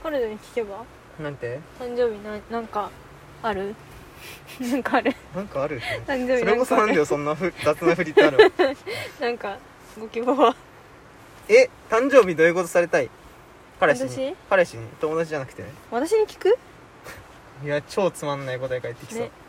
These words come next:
Speaker 1: 別にいい。
Speaker 2: いや、別にいいや。<laughs> 別にいいとか言いそうって言おうとしたら、別-、その前に「別にいい」って言われたわ。
Speaker 1: 別にいいな。いや、まあ、なんかしてくれたらしてくれたで嬉しいけど。
Speaker 2: 今までじゃあ彼氏にされて一番嬉しかっ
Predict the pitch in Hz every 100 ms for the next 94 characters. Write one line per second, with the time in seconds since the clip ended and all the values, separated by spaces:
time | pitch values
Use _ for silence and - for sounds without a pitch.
0 | 233 240 277 294 294 208 214 170 196 -
1 | 381 554 659 - 622 - - - - 659
2 | - 571 523 554 523 - - - 988 906
3 | 605 180 185 233 240 269 262 202 185 180
4 | 175 190 208 226 208 208 202 196 214 170
5 | 175 196 196 214 202 170 160 156 196 190
6 | 170 151 139 151 - - - 135 131 147
7 | - 254 254 233 - - - 262 254 277
8 | 262 262 214 196 196 196 208 233 - -
9 | - 262 294 285 453 480 320 - 330 427
10 | 415 427 302 - 269 269 269 254 214 220
11 | - 233 - 190 185 160 - - - -
12 | 208 302 294 214 165 156 226 202 - 151
13 | 147 151 147 147 147 175 175 170 170 175
14 | -